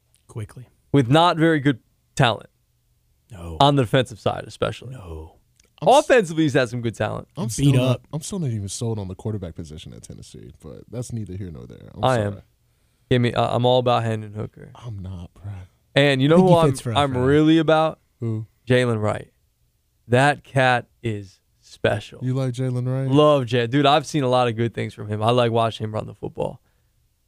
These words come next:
Speaker 2: Tyon Evans is out, right? He, he,
Speaker 1: He gone,
Speaker 2: he
Speaker 1: bro.
Speaker 2: put in the transfer portal.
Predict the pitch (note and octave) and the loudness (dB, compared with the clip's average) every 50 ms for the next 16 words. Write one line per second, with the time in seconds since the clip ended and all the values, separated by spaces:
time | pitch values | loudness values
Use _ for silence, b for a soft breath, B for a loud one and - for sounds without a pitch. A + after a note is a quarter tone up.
0 | _ _ _ _ _ - E3+ F3 F3+ E3+ D#3+ D3+ D#3 F3 E3 D#3 C#3+ A2+ A#2+ A2+ | _ _ _ _ _ 4 4 6 6 4 4 4 4 4 4 2 0 -2 -2 0
1 | A2 B2+ C#3+ C#3 A#2+ A#2 A#2 B2+ C#3 D3 D3 C3+ C#3 D3 C#3 C3+ C3 C#3+ C#3+ A#2 | 2 2 2 2 2 2 0 0 0 0 -2 -2 0 0 2 2 2 2 0 -2
2 | A#2 A#2 C3+ C3 C#3 F#2+ F#2+ D3 C#3+ C#3 C3+ B2+ A#2 - C#3+ C#3 C#3 - D3+ C3+ | -2 0 0 0 2 2 2 2 2 2 0 -2 0 0 0 0 0 -2 -6 -4
3 | - D3+ D3+ D3+ D#3 E3+ E3 | 0 0 2 2 2 0 -4